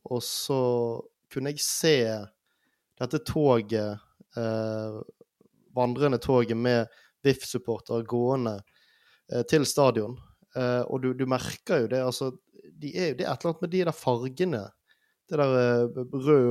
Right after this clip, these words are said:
og, og mørkeblå greiene, som får det til å bruse i deg av en eller annen, eh, merkelig, altså, det, det, ja, nei,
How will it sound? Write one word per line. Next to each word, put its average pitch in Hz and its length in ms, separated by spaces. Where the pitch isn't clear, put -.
og, 117 180
og 120 220
mørkeblå 120 500
greiene, 110 400
som 127 80
får 190 220
det 123 80
til 120 80
å 101 80
bruse 113 400
i - 80
deg 110 100
av 120 160
en 135 60
eller 120 180
annen, 120 140
eh, - 140
merkelig, 131 460
altså, 135 240
det, 156 140
det, - 140
ja, 135 160
nei, 160 220